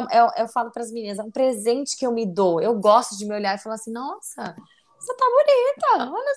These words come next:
só. Entendeu? Então, eu acho que são algumas, são essas coisinhas que, pra mim, de forma bem prática, funcionam muito bem no meu dia a dia. E é isso que eu tento, diariamente, mostrar pras meninas que é possível. É possível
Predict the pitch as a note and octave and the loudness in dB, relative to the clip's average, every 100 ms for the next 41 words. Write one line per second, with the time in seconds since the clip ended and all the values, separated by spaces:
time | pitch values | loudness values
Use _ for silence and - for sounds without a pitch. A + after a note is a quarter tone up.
0 | C5+ F#4+ A3 F3 D#3+ - E4 A3+ A3 A3+ | -2 0 0 -4 -10 -16 -20 -14 -10 -6
1 | A3+ D4 F#4+ - _ _ A3 A#3 B3+ G#3 | -4 -4 -4 -10 _ _ -10 -4 -2 0
2 | A#3 C4+ C#4 D#4+ D#4 C4+ C4+ A#3 B3 A#3+ | 2 0 -2 -6 -6 -2 -2 -2 -4 -6
3 | A#3 - G#3 A#3+ B3 C#4 B3 - A#3 A3+ | -6 -10 -6 -2 -2 -4 -6 0 0 0
4 | A#3 G3+ G3+ G3 A3+ A3 G#3 F#3+ F3+ G3 | -4 -4 -2 -2 -2 -2 -2 0 -2 -2
5 | C4+ - G3+ G#3 B3+ - G3 F#3+ B3 A#3+ | -4 0 0 0 -6 -10 -10 -6 -4 -4
6 | A#3 B3 A3+ A3+ A3 G#3+ G#3+ G3 F#3 F3 | -2 0 0 -2 -4 -4 -4 -4 -4 -6
7 | F3 E3 F3 D#3+ D3+ D3+ D#3 F3+ F#3+ A#3 | -6 -4 -4 -6 -4 -2 0 2 4 2
8 | - C4 - G#3+ B3+ C4+ F#3+ E3 E3+ D#3+ | 0 -2 0 0 0 -2 -4 -6 -6 0
9 | G#3 C#4+ B3 G3 F3 A3+ A#3 G3 F#3+ - | 4 6 6 4 2 0 0 -2 -2 0
10 | G3 F#3+ F#3 F3+ F#3+ G#3+ - A#3+ - A3 | 0 0 -4 -4 -6 -6 -6 -6 0 2
11 | A#3+ C4+ C4 - G#3+ G3 E3 - - - | 2 0 -6 -4 -4 -6 -12 -14 -20 -20
12 | _ _ - C4 D#4 D4 - F#3 D#3+ D3 | _ _ 4 4 2 -6 -6 -6 -6 -10
13 | D#3 | -16